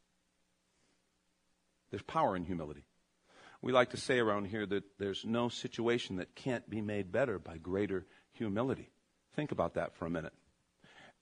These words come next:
Think of how many problems are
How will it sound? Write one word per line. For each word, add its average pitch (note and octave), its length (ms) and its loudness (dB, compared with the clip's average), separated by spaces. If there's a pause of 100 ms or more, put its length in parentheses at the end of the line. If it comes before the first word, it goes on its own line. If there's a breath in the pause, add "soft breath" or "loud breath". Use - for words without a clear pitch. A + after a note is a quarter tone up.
(140)
Think E3+ 400 -2
of A2+ 300 4 (580)
how C#3 260 0
many C#3+ 220 -2
problems F#2 840 -2 (800)
are G#2+ 60 -12